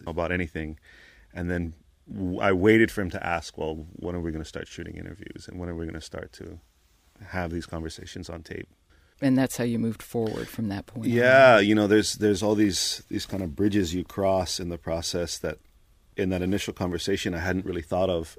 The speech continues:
Speaker 1: until we started to come upon it. I mean, his English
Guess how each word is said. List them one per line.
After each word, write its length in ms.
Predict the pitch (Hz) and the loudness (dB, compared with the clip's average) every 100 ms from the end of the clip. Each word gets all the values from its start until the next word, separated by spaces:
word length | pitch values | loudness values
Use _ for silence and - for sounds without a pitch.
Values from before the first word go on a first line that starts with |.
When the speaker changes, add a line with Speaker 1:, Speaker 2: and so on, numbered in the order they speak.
| - | -10
Speaker 1:
until 380 | 87 - 90 85 | -8 -2 -2 0
we 220 | 85 85 | -2 -2
started 360 | - 90 82 | -4 -6 -6
to 80 | 82 | -8
come 160 | - 82 | -8 -8
upon 300 | 76 85 87 | -4 -2 -2
it. 120 | - - - - - _ _ 131 - | -4 -10 -20 -20 -20 _ _ -8 0
I 20 | |
mean, 140 | 131 | 4
his 140 | 131 123 | 4 6
English 360 | 156 131 - | 8 6 2